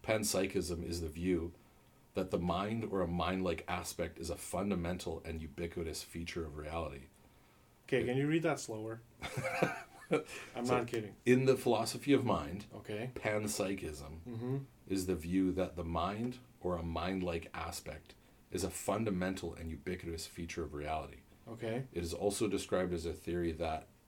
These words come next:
Speaker 1: quote, "the mind is a fundamental feature of the world which exists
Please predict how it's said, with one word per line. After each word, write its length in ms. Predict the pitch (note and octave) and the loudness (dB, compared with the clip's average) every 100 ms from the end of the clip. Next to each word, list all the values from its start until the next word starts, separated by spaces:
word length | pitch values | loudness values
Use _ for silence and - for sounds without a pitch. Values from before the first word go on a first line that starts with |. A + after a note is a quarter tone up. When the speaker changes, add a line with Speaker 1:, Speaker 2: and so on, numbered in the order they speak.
| - | -8
Speaker 1:
quote, 360 | - E2+ - | -2 -2 -2
"the 80 | F2 | -2
mind 460 | E2+ E2+ F#2+ G#2+ G#2+ | 0 0 -2 -4 -4
is 180 | F2+ F2 | -4 -4
a 80 | |
fundamental 680 | D#2 - F2+ G2 F#2 F2 F2 | -4 -4 0 0 0 -2 -8
feature 600 | - G2+ A2 - D#2 - - - - | -10 -8 -6 -6 -8 -10 -16 -20 -8
of 160 | F#2+ E2+ | -6 -2
the 60 | F2 | 0
world 400 | F2 G2 F2+ E2 | 4 4 4 0
which 220 | F2+ E2 | -2 -2
exists 580 | D#2+ D2+ F#2 E2+ - | -6 -4 -2 -2 -6